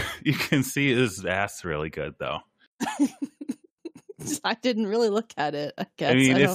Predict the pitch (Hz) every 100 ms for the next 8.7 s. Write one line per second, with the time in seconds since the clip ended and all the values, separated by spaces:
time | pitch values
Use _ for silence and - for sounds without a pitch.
0 | - 151 - - 139 139 - 127 117 113
1 | 123 107 110 - 98 92 101 92 - 98
2 | 80 82 - - 87 80 85 92 90 92
3 | 92 85 - 92 - 87 85 - 85 80
4 | 82 85 - - - - _ _ - -
5 | - 117 95 98 95 90 85 82 87 82
6 | - - - 82 85 82 - - 87 87
7 | 90 - - _ _ _ _ - - -
8 | 330 440 - 415 - 349 359